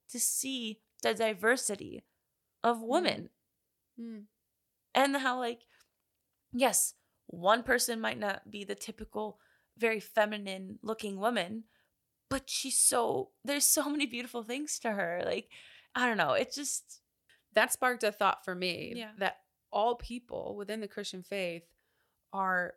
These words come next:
Speaker 2: we're all being perfected in the faith to be more like Jesus.
Speaker 1: Yes.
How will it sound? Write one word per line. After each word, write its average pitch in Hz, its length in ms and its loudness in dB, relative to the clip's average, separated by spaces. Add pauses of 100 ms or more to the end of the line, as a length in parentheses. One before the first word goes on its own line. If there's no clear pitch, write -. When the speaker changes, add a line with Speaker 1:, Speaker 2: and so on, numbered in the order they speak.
(720)
Speaker 2:
we're 220 200 2
all 226 580 -2
being 226 220 -6
perfected 214 480 -4
in 202 140 -4
the 185 60 -8
faith 190 280 -8
to 185 80 -18
be 190 120 -10
more 185 200 -8
like 190 200 -8
Jesus. - 560 -10
Speaker 1:
Yes. - 520 -8